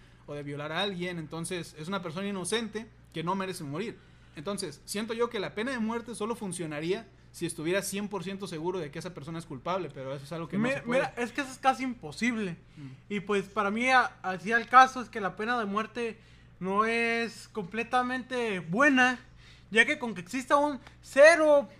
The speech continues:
Speaker 2: punto cero cero cero cero cero punto uno por ciento de que asesinen a una persona inocente,
Speaker 1: Ujú.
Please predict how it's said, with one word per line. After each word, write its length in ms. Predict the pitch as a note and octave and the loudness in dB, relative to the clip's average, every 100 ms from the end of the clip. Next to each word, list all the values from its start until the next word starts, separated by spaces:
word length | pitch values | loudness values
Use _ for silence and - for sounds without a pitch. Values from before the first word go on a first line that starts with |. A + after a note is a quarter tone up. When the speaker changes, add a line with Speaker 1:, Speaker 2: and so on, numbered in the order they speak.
| - - - | -20 -16 -6
Speaker 2:
punto 840 | C#4 C4+ C#4+ C4+ B3 A3+ G3 - - | -6 8 10 12 10 6 2 -6 -10
cero 260 | - C4+ C4+ | 2 4 6
cero 200 | C#4 B3 | 2 4
cero 240 | C#4 C4+ | 4 2
cero 220 | A#3+ C4 A#3+ | 4 0 0
cero 220 | C4 B3+ A3+ | -2 -2 -6
punto 300 | B3+ A#3 B3 | -8 -2 -2
uno 200 | B3+ A#3+ | 0 -4
por 140 | G#3 | -6
ciento 400 | F#3+ A3 A3 G#3 - - - | -2 -2 -2 -6 -12 -20 -8
de 140 | F3+ F#3+ | -4 -2
que 80 | G3 | -2
asesinen 460 | F3 E3+ G#3+ A#3 | -4 -4 -2 -2
a 40 | A3+ | -2
una 180 | A3+ | -2
persona 600 | A3 F#3 G3 G#3 G#3+ F#3+ D#3 | -4 -4 -4 -2 -2 -2 0
inocente, 720 | E3+ F3 E3+ A#3+ C4 G3+ A3 | 0 0 0 0 0 -6 -10
Speaker 1:
Ujú. 220 | D#3+ | -10